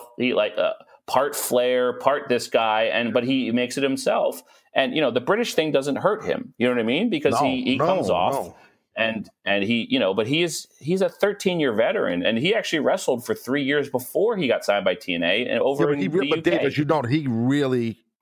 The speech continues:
Speaker 2: got
Speaker 1: Oh, he matured in the U K, yeah.
Speaker 2: Oh,
Speaker 1: I mean,
Speaker 2: absolutely.
Speaker 1: here.
Speaker 2: He came to, to T N A, yeah. He, 'cause at that time, that roster was insane. Like, that, the great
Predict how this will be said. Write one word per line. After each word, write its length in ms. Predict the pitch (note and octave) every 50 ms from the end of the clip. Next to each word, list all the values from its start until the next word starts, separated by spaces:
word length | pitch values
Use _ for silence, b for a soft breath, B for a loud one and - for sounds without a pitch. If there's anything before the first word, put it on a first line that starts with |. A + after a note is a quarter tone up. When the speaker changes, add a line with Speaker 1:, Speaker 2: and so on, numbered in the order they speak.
| - _ _ _ -
Speaker 2:
got 200 | C#3+ A#2+ G#2+ - - -
Speaker 1:
Oh, 100 | - -
he 80 | E3 C#3
matured 360 | C3+ B2+ - - G3 F#3+ C3
in 40 | G#2+
the 60 | F#2+
U 100 | F2+ E2
K, 220 | - A#2 G2 C#2+ D#2
yeah. 220 | B2+ - D#2 - - -
Speaker 2:
Oh, 80 | B2+ A#2+
Speaker 1:
I 60 | B2+
mean, 120 | B2+ A#2+
Speaker 2:
absolutely. 400 | A2+ A2 C3 A#2+ - - - E3+
Speaker 1:
here. 60 | E3 - -
Speaker 2:
He 60 | F3
came 80 | D#3+
to, 160 | - D#3+ D3 B2+
to 160 | - - C3+
T 240 | - - D3+ D3+ C3+
N 80 | B2+ C#3
A, 120 | C#3+ C3+
yeah. 280 | A#2 B2 C3 A#2+ G2+ G2
He, 220 | G2 A#2+ D3 D3+
'cause 260 | C3+ - C#3 A#2+ -
at 160 | D3+ D3 -
that 240 | - D#3+ D#3+ D#3+ -
time, 260 | - - F3+ F3 C3 A2
that 180 | C3+ D3 D3+
roster 420 | C#3 B2 C3 D3 D#3+ D#3 - - A#2+
was 160 | G#2+ G2 F2
insane. 600 | F#2 F#2 - - - - D3 F3 F3+ A#2+ D#2+ -
Like, 180 | E2+ F#2+ G2 A2+
that, 200 | C3 C3+ - -
the 100 | A2+ G2+
great 340 | E2+ F2+ A2 B2+ D3 -